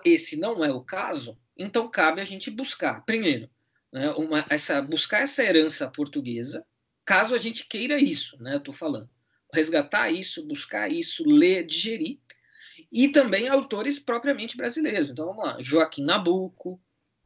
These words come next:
é, Gustavo Corsão, João Camilo de Oliveira Torres, João Pedro de Souza Galvão,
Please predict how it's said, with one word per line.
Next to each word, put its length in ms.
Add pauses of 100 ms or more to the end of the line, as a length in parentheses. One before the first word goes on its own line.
(300)
é, 1080 (240)
Gustavo 460
Corsão, 680 (340)
João 260
Camilo 420
de 100
Oliveira 460
Torres, 760 (260)
João 260
Pedro 260
de 80
Souza 300
Galvão, 720